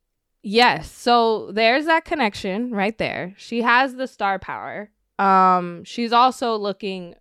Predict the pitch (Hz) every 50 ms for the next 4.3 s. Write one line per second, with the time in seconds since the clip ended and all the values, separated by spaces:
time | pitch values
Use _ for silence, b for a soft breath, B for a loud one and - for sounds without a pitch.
0 | _ _ - 170 175 180 190 196 196 190 190 180 180 170 170 165 - 170 160 -
1 | 147 156 - - 165 170 165 185 170 - 160 156 - - - 196 180 175 175 175
2 | - - - _ _ _ - 185 196 180 175 170 160 - - 180 180 175 175 175
3 | 175 170 - 175 175 170 185 170 165 175 165 - 165 165 165 - - 170 170 175
4 | 170 170 170 - _